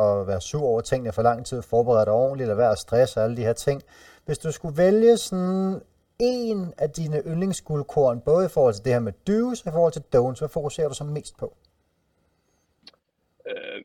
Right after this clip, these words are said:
Speaker 2: i forhold til, hvis vi skal gøre det sådan lidt spilteknisk, så vil jeg sige, øh, den der med at kigge, kigge langt frem. Øh, vi havde faktisk et, et, et, øh,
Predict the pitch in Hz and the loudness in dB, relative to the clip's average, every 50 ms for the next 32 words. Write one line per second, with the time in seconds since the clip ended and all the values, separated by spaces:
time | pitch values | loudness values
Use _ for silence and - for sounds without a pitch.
0 | - - - - - - 131 135 135 143 143 127 - - 120 113 113 104 - 110 | -10 -10 -10 0 4 6 8 8 8 8 6 6 6 4 4 4 4 4 2 -2
1 | 104 - - 107 - 110 110 117 120 127 - - - 123 113 113 113 101 - - | -2 0 -2 4 6 8 8 8 6 4 2 0 -2 -2 0 -2 -4 -6 -8 -14
2 | - - _ 139 127 127 - - - 131 101 - 101 98 90 - - - - 120 | -16 -4 _ -2 -2 -2 -4 -2 -2 -2 -2 -2 -6 -8 -8 -8 -16 -8 -4 -4
3 | 113 110 113 107 101 98 - - - 113 104 101 107 101 98 92 82 82 85 80 | -2 0 0 0 0 0 -2 -10 -12 -10 -10 -8 -6 -6 -6 -8 -8 -10 -10 -10
4 | 85 82 78 87 - _ _ 117 117 104 120 120 107 101 101 101 107 107 92 87 | -12 -12 -14 -16 -18 _ _ -2 -2 0 2 2 2 2 2 0 0 0 -2 -4
5 | 98 - - - - 104 87 - _ _ - 107 - - 101 98 98 - - _ | -6 -8 -8 -12 -12 -12 -12 -12 _ _ -10 -10 -6 0 2 2 2 0 -4 _
6 | _ - 95 90 - - _ _ _ _ _ _ _ _ _ - 87 90 95 92 | _ 0 0 0 0 -6 _ _ _ _ _ _ _ _ _ -18 -14 -12 -12 -10
7 | 82 87 85 85 90 92 95 98 110 104 120 113 107 104 101 - _ 110 98 87 | -10 -12 -12 -14 -12 -10 -4 -4 -4 0 0 0 0 -2 -6 -10 _ -6 -6 -4
8 | 82 95 92 87 82 - 85 90 87 - _ 92 85 76 | -2 -4 -2 -4 -4 -6 -8 -10 -10 -10 _ -8 -8 -8